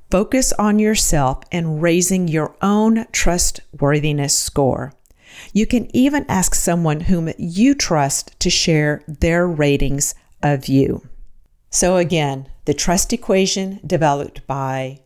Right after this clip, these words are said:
Charlie Green and Trusted Advisor Associates.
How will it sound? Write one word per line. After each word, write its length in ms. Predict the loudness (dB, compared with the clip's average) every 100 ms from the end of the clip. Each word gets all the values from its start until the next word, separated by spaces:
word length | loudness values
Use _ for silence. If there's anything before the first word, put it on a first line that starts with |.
| _
Charlie 400 | -4 -2 -2 -4
Green 560 | -2 0 2 0 -4 -12 _ _ _ _ _ _
and 340 | -4 -4 -4 -4
Trusted 500 | -2 -2 0 0 0
Advisor 720 | -2 0 2 2 0 -2 -6 -6
Associates. 840 | -2 0 0 -2 -4 -4 -8 -10